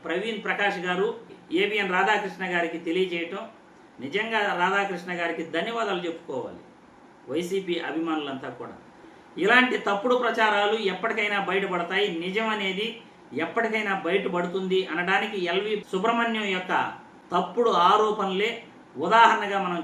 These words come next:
చెప్పుకోవచ్చు. జగన్మోహన్ రెడ్డి వ్యక్తిత్వం ఇక్కడ ఒక ముఖ్యమంత్రిగా ఆయన వ్యక్తిత్వం కూడా మనం చెప్పుకోవచ్చు. ఎల్వి సుబ్రహ్మణ్యం గారు ఎన్ని ఆరోపణలు చేసినా ఒక్క మాట కూడా జగన్మోహన్ రెడ్డి ఆయన పైన తిరిగి మాట్లాడలేదు, దానిపైన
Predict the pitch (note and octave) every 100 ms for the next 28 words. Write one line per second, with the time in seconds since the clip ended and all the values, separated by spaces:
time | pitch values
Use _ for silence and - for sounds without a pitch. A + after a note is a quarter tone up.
0 | E3+ E3+ F3+ F3 E3 - A3 A3+ - -
1 | - B2+ E3 A#3 B3+ B3 A#3+ A#3+ A3+ G3
2 | G#3+ G3+ A3 - G#4+ - - - - -
3 | - - - - F3 G3 G3+ F3+ F#3 F3+
4 | F#3 B3 A#3+ A#3 A3 F3 B2+ - - -
5 | - - - - D3 F3 E3+ E3 F#3 B3+
6 | B3 A#3+ A#3 G#3+ G3+ F#3+ F3+ E3+ E3+ E3+
7 | C#3 A#2+ - - - - - B2+ E3+ A3+
8 | B3 A#3 A3 A#3 A#3 A#3 A#3 A3+ G#3+ G#3
9 | G#3+ A3 G3+ A3 A3+ A3+ A3 G3+ G#3 G3+
10 | A3 G#3 F#3+ F#3+ G3+ G3 G#3+ A3+ A3 G#3
11 | F#3+ C3+ - - - - B2 D#3+ G#3+ A3
12 | A3+ A3 G#3 G3+ G3 F#3 F3+ F3+ G3 G3+
13 | F#3 G3+ G3+ F3+ F#3 G3 G3+ F#3 F3 F#3
14 | A3 - - - - - C3+ G3 G3 A3+